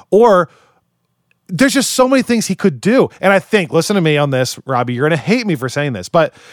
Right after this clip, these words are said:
I think Marvel's even aware of it because in the deleted scenes of Endgame, did you see this?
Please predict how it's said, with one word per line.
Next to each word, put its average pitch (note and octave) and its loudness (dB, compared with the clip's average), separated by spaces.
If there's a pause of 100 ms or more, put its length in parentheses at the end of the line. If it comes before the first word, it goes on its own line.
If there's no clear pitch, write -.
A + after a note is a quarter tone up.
(140)
I F3 0
think C4+ 0
Marvel's E3+ 2
even D#3+ 0
aware C#3+ 2
of C#3+ -2
it C3 -2
because C3+ -2
in D#3 -4
the C#3+ -2
deleted D3+ 0
scenes F3 -2
of C#3+ 0
Endgame, D#3 -2
did C3 -6
you C#3+ -2
see D#3+ -2
this? F3+ -2